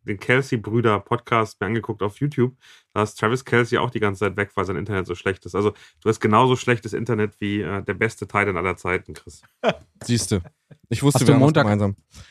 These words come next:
Speaker 2: Außerdem schalte ich,
Speaker 3: Montagabend
Speaker 2: ich,
Speaker 3: wenigstens
Speaker 2: ehrlich gesagt, schalte ich von Hand einfach aus, wenn ich mich, wenn ich mich ausziehe, weil es hier unglaublich warm wird im Studio. Deswegen ist,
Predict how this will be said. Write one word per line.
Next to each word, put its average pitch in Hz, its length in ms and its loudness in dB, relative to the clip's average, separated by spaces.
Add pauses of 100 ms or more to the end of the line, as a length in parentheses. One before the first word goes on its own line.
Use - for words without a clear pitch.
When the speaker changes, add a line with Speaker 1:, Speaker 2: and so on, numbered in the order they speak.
(200)
Speaker 2:
Außerdem 135 340 6
schalte 156 260 8
ich, 143 60 2
Speaker 3:
Montagabend 147 220 4
Speaker 2:
ich, 127 60 0
Speaker 3:
wenigstens 147 240 6
Speaker 2:
ehrlich 156 140 4
gesagt, 143 400 4
schalte 139 240 4
ich 143 60 -6
von 131 180 2
Hand 143 160 2
einfach 117 200 2
aus, 120 260 4
wenn 120 120 2
ich 117 80 4
mich, 117 300 -2 (140)
wenn 110 180 2
ich 117 60 6
mich 117 180 0
ausziehe, 113 440 2
weil 101 100 4
es 98 80 -2
hier 110 80 -4
unglaublich 101 320 -2
warm 95 260 2
wird 98 140 -2
im 90 80 -8
Studio. 92 340 -4
Deswegen 90 320 -6
ist, - 160 -10